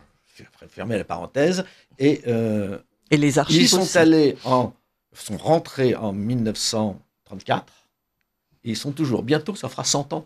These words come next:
Speaker 1: qu'on est locataire de la rue Rateau. Bon, je ferme la parenthèse. Et, euh, j'allais donc chez ma grand-mère, et elle me racontait des histoires, elle était très bavarde,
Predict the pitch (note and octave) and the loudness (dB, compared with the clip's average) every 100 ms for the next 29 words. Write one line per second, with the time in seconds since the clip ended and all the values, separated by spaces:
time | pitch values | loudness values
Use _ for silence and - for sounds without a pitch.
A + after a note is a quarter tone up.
0 | - G#2+ A2+ F3+ - A3+ D#4 D3 A3+ E4+ | -12 -4 2 2 2 0 2 2 2 2
1 | C4+ - F#3 - - - C#3+ - C#3+ G3 | 4 4 2 -2 -12 0 0 0 2 2
2 | - G3 - - - D3 A3 F#3 - - | 2 -2 -4 -8 -2 2 2 0 -4 -14
3 | - - - - G3+ - G3 - D3 - | -16 -20 -20 -14 -12 -6 -8 -8 -16 -18
4 | - F3+ E3+ D#3 - C3 C3 A#2+ A#2 G#2+ | 0 4 6 4 0 0 2 2 0 -2
5 | - - _ _ _ _ _ _ - G#2+ | -4 -14 _ _ _ _ _ _ 0 4
6 | E3+ F3+ C#3 D#3 A2+ A#2 A#2 - A2+ G#2 | 6 4 2 0 -2 -6 -2 0 0 0
7 | F#2+ G#2+ D3 G#3+ G#3+ - _ _ _ _ | 0 2 2 2 0 -4 _ _ _ _
8 | _ _ _ _ _ _ _ - D#3+ D#3+ | _ _ _ _ _ _ _ 0 2 2
9 | - C3+ D3+ D3 C#3+ B2 B2+ B2 G2 F2+ | 0 0 2 0 -2 -6 -4 -4 -4 -6
10 | - C#3 C#3+ F2+ E2 D#2+ - D#2+ - G2+ | -8 -6 -6 -8 -16 -18 -18 -18 -10 -8
11 | D3 D#3 | -8 -10